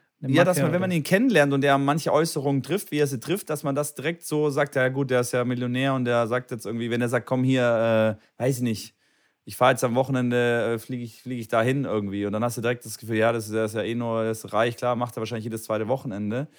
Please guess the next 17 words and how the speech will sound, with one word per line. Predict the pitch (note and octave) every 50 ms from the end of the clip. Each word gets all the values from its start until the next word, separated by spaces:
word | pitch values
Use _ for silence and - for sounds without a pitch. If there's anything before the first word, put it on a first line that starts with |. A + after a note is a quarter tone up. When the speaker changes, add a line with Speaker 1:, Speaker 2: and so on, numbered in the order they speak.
| - _ _ _ _
Speaker 2:
Dass | - A2 -
man | A#2+ G#2
von | B2 A#2+
vornherein | A#2 - A#2+ A#2 A2+ G#2 G2+ A2+ B2+ C#3 D#3 D3+
aufgrund | C#3 B2+ - - - C3 C3 A#2+
des | A#2+ -
Geldes | - A#2 B2 C#3+ D3+ C#3+
die | - A#2+
Leute | A#2+ B2+ C3 C3 B2
schon | - C3+ B2+ B2
so | B2
ein | B2
bisschen | A#2+ A#2+ - - A2+ G#2+
kategorisiert. | - C3+ B2 B2 A2+ A2+ A2+ A#2 A#2 B2+ A2
Das | G#2+ G2 A2
ist | G#2
so | G2 A2+ A2 G#2+ G2+